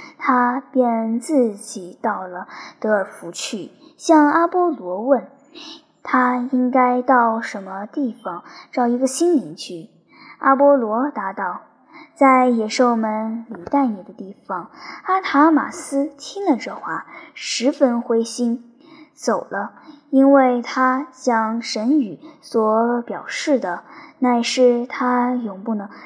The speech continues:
再找新邻居，野兽怎么会礼待他呢？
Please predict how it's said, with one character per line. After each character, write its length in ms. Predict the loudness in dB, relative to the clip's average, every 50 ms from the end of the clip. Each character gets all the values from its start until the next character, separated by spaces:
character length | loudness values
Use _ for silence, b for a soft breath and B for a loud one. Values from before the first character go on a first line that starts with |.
| B
再 220 | _ 0 2 2 2
找 300 | -2 -4 -6 -6 -6 -8
新 320 | -10 -4 0 2 2 2
邻 180 | 0 0 -6 -16
居， 320 | -16 -14 -14 -14 -14 -16 _ B B B B B B B B _
野 180 | 6 6 6
兽 300 | 6 6 6 6 6 6 4 B B B -2
怎 180 | 0 2 2
么 280 | 4 4 4 4 2 2
会 420 | 4 6 6 8 8 6 4 2
礼 240 | -2 -4 -12 -18 -10
待 260 | -4 -2 -2 -2 -2
他 180 | -4 -8 -10 -10
呢？ 220 | -10 -10 -12 -14